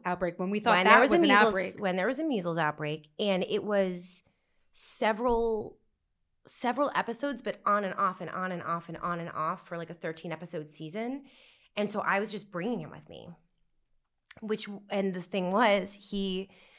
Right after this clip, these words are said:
Speaker 2: I found out once I got there, I spent the whole first month obsessively pumping
Speaker 1: Mm-hmm.
Speaker 2: so I could bring milk with me. And then once I got there, it turned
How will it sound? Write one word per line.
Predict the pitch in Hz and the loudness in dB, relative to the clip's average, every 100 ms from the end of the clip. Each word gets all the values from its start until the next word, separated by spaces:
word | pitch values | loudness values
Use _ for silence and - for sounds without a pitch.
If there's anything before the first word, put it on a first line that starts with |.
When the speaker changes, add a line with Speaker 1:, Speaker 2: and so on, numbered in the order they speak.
| _ | _
Speaker 2:
I | - | -6
found | 185 185 196 | 2 4 4
out | 185 | 0
once | 185 | -2
I | 170 | -4
got | 170 254 302 | 4 6 6
there, | 175 160 | 2 0
I | |
spent | 185 220 | -2 -6
the | 196 | -6
whole | - 220 | -4 -4
first | 220 185 - | -2 -4 -2
month | 190 226 196 175 175 - | 0 4 4 2 -4 -10
obsessively | 185 - 175 175 175 160 | -8 -2 -2 -2 -6 -8
pumping | 160 - 170 220 262 311 320 - | -8 -8 -6 -6 -6 -8 -14 -14
Speaker 1:
Mm-hmm. | 175 185 | -12 -10
Speaker 2:
so | 196 208 175 | -4 -2 0
I | 165 | 0
could | 170 180 | -2 -6
bring | 160 160 160 | -6 -4 -2
milk | 165 185 | -2 -2
with | 233 233 | -4 -6
me. | 269 294 294 | -6 -4 -4
And | 196 | -2
then | 196 190 | -2 -2
once | 185 | -4
I | 180 | -6
got | 165 175 202 | 0 2 2
there, | 175 156 156 | -2 -6 -4
it | 156 147 | -6 -10
turned | - 185 | -10 -8